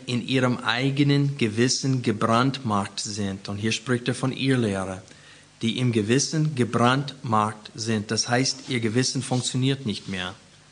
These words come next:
Es ist kaputt. Es ist wie eine, kennst du diese, eine, eine Sicherung, das durchbrannt ist? Oder eine Lichtbirne, die, ähm, wie heißt das?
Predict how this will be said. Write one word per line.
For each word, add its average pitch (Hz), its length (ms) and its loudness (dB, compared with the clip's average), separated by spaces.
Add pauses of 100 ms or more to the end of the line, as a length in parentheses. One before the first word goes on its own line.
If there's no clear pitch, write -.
(100)
Es - 140 -4
ist 120 140 -4
kaputt. - 480 -4 (1400)
Es - 80 -8
ist 123 160 -4
wie 139 220 4
eine, 131 400 2 (100)
kennst 135 260 -4
du 143 60 -6
diese, 123 320 -2
eine, 117 300 -4 (160)
eine 113 180 -4
Sicherung, 143 480 -2 (800)
das 113 160 -4
durchbrannt 123 560 0
ist? - 380 -4 (400)
Oder 120 180 2
eine 120 160 4
Lichtbirne, 104 800 2 (960)
die, 113 340 0 (220)
ähm, 107 300 -4 (500)
wie - 60 -16
heißt 117 200 -8
das? - 300 -8